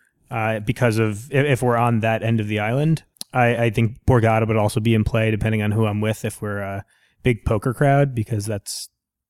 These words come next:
far and away the best poker room in Atlantic City, to my knowledge. So that would, I, I, I, I don't know. I, I don't have, like, hours in mind here, but I think dinner, if we're talking, like, happy hour at the house at five, Little Wa-, Water from, like, six to seven, Satara or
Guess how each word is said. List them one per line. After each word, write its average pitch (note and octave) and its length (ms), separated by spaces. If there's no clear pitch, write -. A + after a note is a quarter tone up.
far A2 160
and G#2+ 80
away G2+ 120
the G2 80
best G2+ 180
poker A2+ 240
room G#2+ 240
in G#2 240
Atlantic G#2+ 300
City, B2+ 400
to - 140
my C3+ 100
knowledge. C#3+ 440
So A#2+ 280
that D3 220
would, D3+ 480
I, C#3+ 100
I, A#2+ 160
I, A#2+ 340
I C3 60
don't B2+ 100
know. A2+ 300
I, C3 340
I - 20
don't C3+ 160
have, B2 120
like, A2+ 220
hours A2+ 360
in A2 100
mind G#2+ 260
here, G#2 220
but G#2 220
I - 60
think A2 260
dinner, A2+ 540
if - 100
we're A#2 100
talking, G#2+ 120
like, A2+ 180
happy C3 280
hour A#2+ 160
at A#2+ 80
the A#2+ 80
house B2 180
at A2 80
five, A#2+ 580
Little B2 220
Wa-, B2 300
Water B2 280
from, B2 140
like, A#2 180
six - 260
to - 100
seven, B2 580
Satara A#2 840
or G#2+ 160